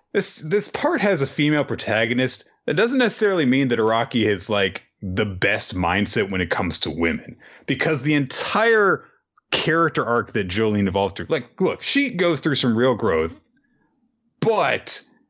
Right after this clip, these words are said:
the entire conflict that her character go-, is going through is based on the fact that Jotaro was never around when she was growing up.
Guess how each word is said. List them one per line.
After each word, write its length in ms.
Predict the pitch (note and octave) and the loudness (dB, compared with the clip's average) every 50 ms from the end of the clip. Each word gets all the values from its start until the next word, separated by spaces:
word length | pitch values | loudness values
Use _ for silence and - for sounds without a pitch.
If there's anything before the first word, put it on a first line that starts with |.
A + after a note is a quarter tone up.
| _ _ _ _ _ _ _ _ - | _ _ _ _ _ _ _ _ 0
the 140 | C#3+ C#3+ D3 | 0 2 2
entire 420 | D3+ C#3 - - F#3 F#3 G3 F#3 | 0 0 -2 -2 0 0 0 0
conflict 500 | - - - C#3 C3 C#3+ B2+ B2 D3+ B2+ | -2 -2 -2 0 0 0 0 -2 -2 -2
that 80 | C3 A2+ | -2 -4
her 60 | G#2+ | -2
character 340 | - - B2 A2+ G2+ G#2 F#2 | -2 0 0 0 0 -2 -2
go-, 280 | E2 A#2+ A2+ A2+ G#2+ - | 0 0 0 0 0 -2
is 140 | G#2+ F#2+ E2 | -4 -4 -2
going 300 | - A#2 A#2 A2 G#2 F2+ | 0 0 0 0 0 -2
through 180 | - G#2 F2+ | -2 -2 0
is 140 | F2+ F2 E2+ | 0 -2 0
based 260 | E2 F#2 F#2+ F#2 - | 0 0 -2 0 0
on 80 | G#2 G2 | 0 0
the 100 | F#2+ F#2 | 0 0
fact 460 | - - E2 E2 E2 D#2+ - - - _ | 0 0 0 0 0 -2 -6 -10 -10 _
that 240 | - F2+ E2+ E2 D#2+ | -2 0 0 0 -2
Jotaro 840 | E2+ D#2+ - F2+ E2+ E2 - - - F2+ E2+ E2 D#2+ D#2+ D#2+ D#2 D2+ | -2 -2 0 2 0 0 0 -2 0 0 2 2 2 2 2 0 0
was 200 | E2 E2 D2+ - | 0 0 0 0
never 180 | E2 E2 D#2+ F2 | 0 0 2 2
around 280 | D#2+ D#2 D#2 D#2 D#2 D#2 | 2 2 2 2 0 0
when 80 | D#2 | 0
she 100 | - - | -2 -2
was 140 | D2+ D2 - | -2 -2 0
growing 280 | F2+ E2 D#2+ D2+ D2 - | 0 0 0 -2 -4 -6
up. 220 | - - - | -10 -12 -12